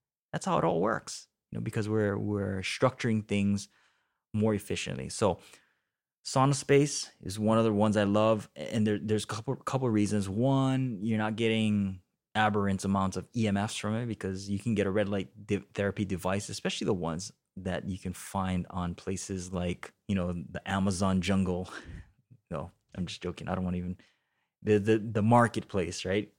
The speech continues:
There's a lot of those devices that can put off aberrant amounts of non-native E M Fs, and it can have high flicker rates.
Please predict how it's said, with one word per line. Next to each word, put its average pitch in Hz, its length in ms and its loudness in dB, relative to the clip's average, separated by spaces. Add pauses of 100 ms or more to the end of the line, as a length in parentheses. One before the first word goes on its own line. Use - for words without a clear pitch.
(100)
There's 104 160 0
a 110 40 0
lot 107 480 2
of 104 160 2
those 104 220 0
devices 101 640 -2
that 98 180 -2
can 98 140 -6
put 98 240 -4
off 98 400 0
aberrant 101 440 0
amounts 95 360 -2
of 95 100 -8
non-native 95 560 -2
E 110 100 -2
M 104 140 0
Fs, 143 460 -2 (520)
and 120 140 -2
it 117 80 -2
can 110 120 -2
have 107 240 0
high 98 200 -2
flicker 101 420 -4
rates. - 560 -10